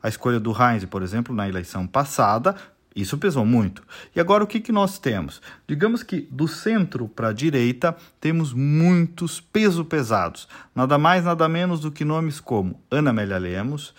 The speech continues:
General Hamilton Mourão, Comandante Nádia e Lazier Martins. Tchê, uma ex-senadora, o atual vice-presidente da República, uma das vereadoras mais votadas de Porto Alegre e o atual senador.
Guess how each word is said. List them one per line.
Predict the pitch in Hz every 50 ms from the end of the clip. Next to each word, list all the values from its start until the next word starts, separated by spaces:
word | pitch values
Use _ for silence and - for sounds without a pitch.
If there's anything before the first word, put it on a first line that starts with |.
| - - - _ -
General | - - 117 110 110 110 104 110 107 107
Hamilton | 104 101 101 104 120 147 180 196 190 190 - 131 117
Mourão, | 107 101 95 90 92 95 98 113 131 135 131 _ _ _
Comandante | - - 123 120 117 113 117 139 151 147 147 -
Nádia | 113 110 117 123 127 139 143 143 139 147 139 143 - - - - - _ _ -
e | 127 120
Lazier | 123 117 107 98 117 156
Martins. | 165 151 131 - - - - 85 80 - - -
Tchê, | - - 123 131 147 160 160 143 - - _ _ _ -
uma | - 101 101 104
ex-senadora, | 117 143 160 160 - 175 156 143 131 110 110 113 120 135 - 170 - - - _ - - _ _ -
o | 107
atual | 104 104 - 120 110 104
vice-presidente | 95 98 156 185 - - - 165 139 120 113 117 117 101
da | - 101
República, | 92 87 85 82 - 101 104 104 113 120 117 131 123 - - - - - - _
uma | 127 135 131
das | 117 117 113
vereadoras | 110 117 107 113 107 101 113 110 104 101 95
mais | 110 131 147 160 160
votadas | 139 147 147 143 - - 151 156 170 180 175 170
de | 170 160
Porto | 160 165 160 156 147 151
Alegre | 139 135 127 131 135 139 139 143 156 - -
e | - 123 135
o | 127 120 131
atual | 135 139 139 - - - 120 113 120 127 143 160 185 185
senador. | 185 - - - 165 165 170 170 170 165 165 156 147 156 160 147 123 -